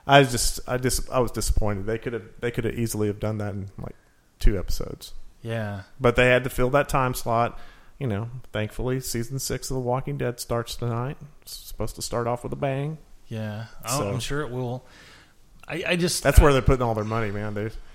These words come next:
Speaker 2: I just blown away the whole that that show was made. It's got a season two coming next year. I mean, they're gonna film it here pretty quick, I would
Speaker 1: Yeah, that's
Speaker 2: imagine.
Speaker 1: on the trivia on, uh, I M D B. It says, "Did you know it's already been renewed for a second season?"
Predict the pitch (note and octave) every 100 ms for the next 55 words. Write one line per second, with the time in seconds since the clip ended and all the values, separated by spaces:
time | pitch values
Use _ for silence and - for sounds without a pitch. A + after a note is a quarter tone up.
0 | - C#3+ D3+ C#3+ C3+ D3 D3+ B2 B2+ C#3
1 | B2+ A2 G2+ G2+ B2+ B2 A2+ G#2+ G2 _
2 | _ - _ _ _ _ - _ _ _
3 | _ _ B2+ B2+ C3 - C#3 B2+ A2+ G#2
4 | G#2 A#2 A2+ G#2 G#2 - - _ _ -
5 | A2+ C3 - C#3+ D3 C3 D3 E3+ B2 A#2+
6 | A#2 B2 - B2+ D3 A#2+ A2+ A2 A2 A#2
7 | A#2+ B2 - C3+ C3 G#2+ A#2 A#2 A#2+ A#2+
8 | B2 C3 A#2 G#2 B2 A2+ B2 G#2 - A#2
9 | A2 G#2 - A#2 A2 G#2+ G#2 G#2 G#2 G2+
10 | G#2 A2+ A2 G#2+ G#2+ G2+ A2 G2+ - F#2+
11 | - - - - - - - G3+ C#4+ D#3
12 | B2+ - - F#3+ A3 F#3+ C3+ E3+ C3+ A#2+
13 | G#3+ G3 E3 E3 F#3 F#3 - A#3 B3